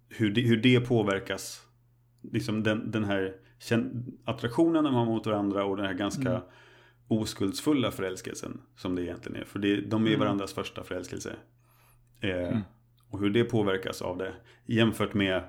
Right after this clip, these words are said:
Speaker 1: ja, men de, de, de har ett förhållande som påverkas
Speaker 2: Mm.
Speaker 1: av det. Ble-, det
Speaker 2: Det var för
Speaker 1: Spe-
Speaker 2: subtilt för att visa på film.
Speaker 1: Ja, men
Speaker 2: Så
Speaker 1: precis.
Speaker 2: då valde man att, eh, gå hela vägen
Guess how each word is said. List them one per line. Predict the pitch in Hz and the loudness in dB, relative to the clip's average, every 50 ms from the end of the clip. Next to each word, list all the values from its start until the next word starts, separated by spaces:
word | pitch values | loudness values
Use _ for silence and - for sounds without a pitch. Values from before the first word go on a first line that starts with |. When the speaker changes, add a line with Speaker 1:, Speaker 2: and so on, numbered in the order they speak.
| - - | -8 -2
Speaker 1:
ja, | - 117 | 2 2
men | 107 98 95 95 90 - - - _ _ _ _ _ _ _ _ _ _ _ _ _ _ _ _ _ _ - - - - - - - - - | 4 4 2 0 -4 -6 -10 -16 _ _ _ _ _ _ _ _ _ _ _ _ _ _ _ _ _ _ -16 -16 -16 -16 -16 -18 -18 -6 -2
de, | 110 101 101 117 113 | -2 -2 0 -2 0
de, | 107 110 110 104 110 113 110 | 0 0 2 2 0 0 2
de | 107 113 107 | 2 2 4
har | 107 104 101 95 | 4 4 4 2
ett | 95 - | 0 -2
förhållande | - 98 110 135 139 113 90 - - - - - _ _ _ | -4 0 2 2 4 4 2 0 -4 -8 -10 -14 _ _ _
som | - - - 98 92 | -8 -4 -4 -2 0
påverkas | 95 98 92 90 143 139 131 120 - | 0 0 0 0 0 0 -2 -2 -4
Speaker 2:
Mm. | - 101 | -4 -6
Speaker 1:
av | 95 | -4
det. | 95 98 | -6 -6
Ble-, | 101 123 123 113 107 107 107 - | -6 -4 -2 -2 -2 -2 -2 -4
det | 110 110 113 113 107 104 101 101 101 98 98 98 104 - - 82 - - _ _ _ _ _ - - - - - _ _ - - - _ _ _ _ _ _ _ _ _ _ | -6 -6 -2 0 0 2 2 2 0 0 -2 -4 -6 -8 -10 -12 -14 -18 _ _ _ _ _ -20 -20 -20 -20 -20 _ _ -20 -20 -20 _ _ _ _ _ _ _ _ _ _
Speaker 2:
Det | - 143 131 147 | -6 2 2 4
var | 135 139 139 | 4 4 4
för | - 147 | 4 4
Speaker 1:
Spe- | 139 | 2
Speaker 2:
subtilt | 127 - 139 127 - 156 156 156 135 117 110 110 104 - | 4 4 4 6 6 6 6 6 4 2 0 -4 -8 -4
för | - 127 123 | 0 0 2
att | 120 | 2
visa | 120 123 113 - - 117 | 2 2 0 0 -2 -4
på | - - 120 - - _ _ _ - | -6 -6 -10 -14 -14 _ _ _ -8
film. | - - 135 117 101 101 98 101 104 104 - | 0 0 2 2 0 -2 -6 -8 -8 -6 2
Speaker 1:
Ja, | - 143 160 | 6 8 10
men | 175 180 175 | 12 10 10
Speaker 2:
Så | 131 | 10
Speaker 1:
precis. | 120 117 117 120 | 6 6 6 4
Speaker 2:
då | 110 | 4
valde | 113 110 117 113 | 4 2 0 0
man | 117 110 110 110 | 0 -2 -2 -2
att, | 107 - - _ - - - - - | -4 -6 -10 _ -14 -12 -10 -8 -8
eh, | 139 131 135 - - 127 127 127 127 131 135 127 - - - - _ _ _ - - - - - - - - - _ _ _ | -6 -4 -2 -2 -2 -2 -2 -4 -4 -6 -8 -12 -14 -16 -20 -20 _ _ _ -20 -20 -20 -20 -20 -20 -20 -20 -20 _ _ _
gå | - 135 135 135 131 | -2 2 4 6 6
hela | 127 147 135 127 123 | 6 6 4 6 6
vägen | 135 143 151 123 104 107 | 6 4 4 2 0 -4